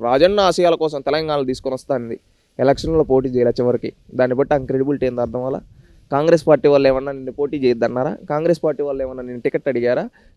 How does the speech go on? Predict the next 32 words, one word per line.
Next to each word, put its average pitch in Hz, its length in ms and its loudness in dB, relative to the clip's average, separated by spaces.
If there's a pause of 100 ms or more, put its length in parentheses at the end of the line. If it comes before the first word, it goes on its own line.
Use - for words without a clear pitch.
కాంగ్రెస్, 151 280 -8
నువ్వు 135 180 0
వెళ్ళి 165 200 8
కాంగ్రెస్ 175 420 4
పార్టీ 165 280 2
చుట్టూ 160 160 -6
చేరి 151 220 -2
"నన్ను 151 200 -6
చేర్చుకోండి, 151 400 2
నన్ను 143 160 2
చేర్చుకోండి" 147 340 0
అంటే 156 140 0
వాళ్ళు 143 420 0
ఈ 139 100 -6
కండిషన్ 151 360 -2
పెట్టేందుకు 147 320 -2
భయపడి 143 320 -4
వచ్చింది. 127 320 -14 (460)
ఇప్పుడు 156 160 -2
మళ్ళీ 165 240 4
ఇక్కడ 156 260 2 (300)
మీరు 151 200 -2
చెప్పండి, 151 520 0 (320)
"నేను 143 140 0
కాంగ్రెస్ 165 420 4
పార్టీకి 156 300 4
మద్దతు 143 280 4
ఇస్తున్నా" 147 340 -2
అని 165 260 2
ఈమె 175 160 4
చెప్పింది. 135 460 4 (1000)
ఆ, 190 140 8